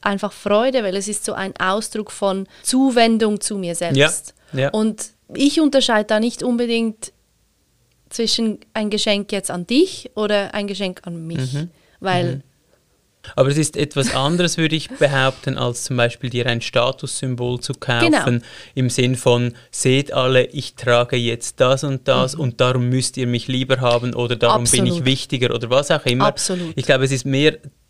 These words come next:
Speaker 2: der Punkt, da, da, also was ich unter Askese verstehe oder bewusstes Einkaufen, ist so wie das Dinge zu kaufen, die einen Mehrwert für einen selber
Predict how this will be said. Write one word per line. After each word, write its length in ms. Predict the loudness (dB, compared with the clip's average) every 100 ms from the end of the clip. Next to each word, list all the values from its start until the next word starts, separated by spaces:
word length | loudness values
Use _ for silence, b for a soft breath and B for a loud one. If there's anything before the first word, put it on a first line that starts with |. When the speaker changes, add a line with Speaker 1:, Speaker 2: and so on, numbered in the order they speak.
| _
Speaker 2:
der 220 | 0 0
Punkt, 580 | -2 0 2 2 -4 -6
da, 60 | -6
da, 320 | -4 -6 -2
also 260 | -2 0
was 140 | 0 0
ich 100 | 0
unter 320 | 0 0 -2 B B B B -8
Askese 800 | -4 -4 2 2 4 2 0 0
verstehe 600 | -4 -4 -4 0 2 2 0
oder 120 | -2
bewusstes 920 | 0 0 0 -4 -6 -6 -4 -6 -8 _ -10
Einkaufen, 640 | -4 -4 -4 -6 -6 -6
ist 220 | -6 -6 -4
so 140 | -2
wie 100 | 0
das 300 | 2 0 -2 B B B
Dinge 480 | 0 2 4 2 2 -6 -20 _ _ _ _ _ _ _ _ _ _ _ _ _
zu 160 | -10 -10
kaufen, 800 | -6 -2 0 -2 -4 -4 -4 -6
die 200 | -8 -4
einen 280 | -2 -2 -2
Mehrwert 520 | -2 -2 -2 -2 -6
für 180 | -6 -4
einen 200 | -2 -4
selber 480 | -2 0 0 -2 -6